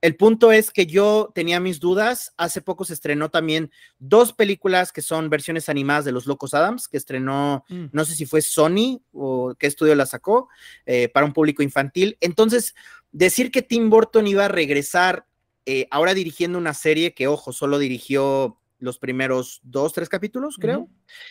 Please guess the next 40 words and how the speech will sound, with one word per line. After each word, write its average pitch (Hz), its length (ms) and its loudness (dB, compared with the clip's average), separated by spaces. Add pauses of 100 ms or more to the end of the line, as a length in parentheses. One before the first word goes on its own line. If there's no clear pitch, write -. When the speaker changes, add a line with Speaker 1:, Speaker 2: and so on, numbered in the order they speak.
(180)
Speaker 1:
Eh, 123 280 -2
en 139 120 -4
realidad 135 300 4
tiene, 143 480 2
eh, 131 320 -2
los, 156 400 0
los 160 200 2
showrunners 196 880 2 (140)
Speaker 2:
Hizo 196 160 -6
Speaker 1:
son 170 180 0
los 170 140 -2
Speaker 2:
cuatro. 175 160 -2
Speaker 1:
showrunners 170 340 -2
de... 123 560 -2 (200)
¿hizo 180 180 -2
cuatro 180 200 0
episodios? 185 440 -6
Speaker 2:
Sí, 202 340 -8
de, 165 220 -8
y 202 340 -6
si 202 220 -4
él 208 160 -6
co-, 233 200 -8
escribió, 185 440 -4
a 160 40 -6
ver, 147 120 -6
ahorita 165 220 -8
voy 196 80 -4
a 196 40 -4
averiguar 165 460 -6
el, 147 280 -10
el, 135 520 -12
el 131 280 -14
texto, 175 260 -10
pero 151 120 -8
a 143 40 -6
ver, 135 140 -6
dale, 165 200 -4
dale, 156 180 -6
dale. 180 220 -10